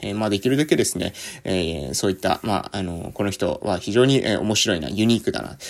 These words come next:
えー、個性的だなっていうふうに思う方とはですね、えー、プロジェクトを通してね、関わり続けられるように、えー、どんどんどんどんですね、私の方もアイディアを出して、えー、プロジェクトを回して、そして繋がっていけるような、えー、まあ、仕組みっていうものをですね、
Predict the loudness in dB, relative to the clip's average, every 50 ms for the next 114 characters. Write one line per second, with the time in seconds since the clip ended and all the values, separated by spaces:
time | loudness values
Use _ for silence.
0 | -14 -8 -4 -2 0 0 0 -2 -4 0 2 2 2 4 2 0 0 -2 -2 0
1 | 0 0 0 -2 -4 -2 0 2 2 2 2 2 0 0 0 -2 -4 -4 -2 -2
2 | -2 -2 -2 0 0 0 0 0 -2 -2 -2 -4 0 2 2 2 2 0 -4 -4
3 | -4 -6 -8 -6 0 2 4 4 4 2 0 2 2 2 4 4 4 4 4 2
4 | 0 0 0 0 0 0 -2 -4 -2 2 4 4 4 4 0 -2 -4 -4 -2 0
5 | 0 0 2 2 2 2 2 2 2 2 2 2 2 0 -2 -2 -6 -12 -14 -14
6 | -10 -4 -2 -2 -2 -2 -4 -6 -8 -8 -10 -4 0 2 2 4 2 0 0 0
7 | 0 0 0 -2 -6 -6 -4 -2 0 0 0 0 0 0 0 0 2 4 4 2
8 | 2 2 2 4 4 4 2 0 -2 -4 -2 -2 -2 -2 -2 -4 -6 -10 -10 -12
9 | -16 -16 -12 -6 -2 0 2 2 0 2 2 2 2 2 2 -2 -6 -6 -6 -4
10 | -2 0 0 0 2 0 0 -2 -2 -4 -2 -2 -2 0 0 0 0 0 2 2
11 | 4 2 2 0 -2 -6 _ _ 4 6 6 6 4 2 0 0 2 2 2 2
12 | 2 2 2 0 -2 -4 -4 -6 -4 -4 -6 -6 -10 _ -20 -20 -20 -20 -12 -6
13 | -4 -2 -2 -2 0 0 0 2 4 6 6 6 6 4 2 -2 -2 -2 0 -2
14 | -4 -6 -8 -8 -8 -6 0 2 4 4 4